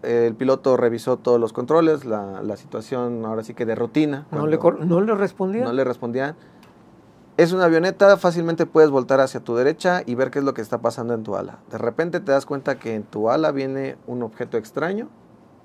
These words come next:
Speaker 1: que no sabes de dónde salió, no sabes, eh, qué es lo que quiere, si es alguien que te, o sea, si son <laughs> rusos, si son, si es un extraño objeto tecnológico que se te acaba de pegar, no lo sabes.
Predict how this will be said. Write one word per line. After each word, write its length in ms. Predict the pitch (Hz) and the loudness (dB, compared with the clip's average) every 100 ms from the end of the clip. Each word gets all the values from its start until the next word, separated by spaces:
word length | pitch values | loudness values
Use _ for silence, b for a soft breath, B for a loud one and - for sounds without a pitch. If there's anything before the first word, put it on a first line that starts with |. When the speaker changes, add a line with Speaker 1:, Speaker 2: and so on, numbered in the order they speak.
| _ _ _ - - _ _ - | _ _ _ -20 -20 _ _ -12
Speaker 1:
que 520 | 123 117 117 113 110 | -4 -2 0 0 -2
no 120 | 127 | -4
sabes 300 | 139 151 143 | 0 2 2
de 100 | 123 | 2
dónde 240 | 113 120 120 | 0 -2 -4
salió, 420 | - 98 113 127 | -6 -4 -2 -2
no 160 | 135 127 | -4 -6
sabes, 540 | - 127 123 117 - - - _ - - | -4 -2 -2 -4 -16 -20 -20 _ -20 -20
eh, 400 | - 110 110 104 - | -6 -2 -2 -4 -8
qué 200 | - 135 | -2 0
es 80 | 131 | 0
lo 120 | 120 | -2
que 140 | 117 107 | -8 -12
quiere, 380 | - 143 143 135 | 0 2 2 0
si 180 | - | -4
es 560 | 120 110 - - - - | -6 -8 -18 -20 -20 -14
alguien 280 | - 120 123 | -6 -4 -4
que 120 | 113 104 | -8 -12
te, 320 | - 101 101 | -10 -8 -6
o 60 | |
sea, 160 | 113 131 | -2 -2
si 160 | - 117 | -2 -4
son 260 | 135 131 | -2 -2
<laughs> 0 | |
rusos, 440 | 147 175 - 156 160 | 0 0 6 6 6
si 140 | 139 | -6
son, 260 | - 156 143 B B B | -4 -4 -4 B B B
si 180 | - - | -4 4
es 180 | 156 147 | 4 4
un 220 | 165 160 | 0 2
extraño 420 | 139 - 143 147 | -2 0 0 2
objeto 580 | 135 - 127 - 127 117 | 0 0 -2 2 4 4
tecnológico 760 | 113 113 120 135 147 143 - 120 | 2 -2 2 2 2 -4 -2 -4
que 120 | - | -4
se 80 | 110 | -12
te 120 | 95 | -10
acaba 240 | 113 123 123 | -2 2 2
de 80 | |
pegar, 380 | 95 113 131 135 - | 0 2 2 2 -4
no 300 | 120 123 117 | -8 -4 -4
lo 100 | 110 | -4
sabes. 420 | 104 90 - - | -6 -10 -12 -20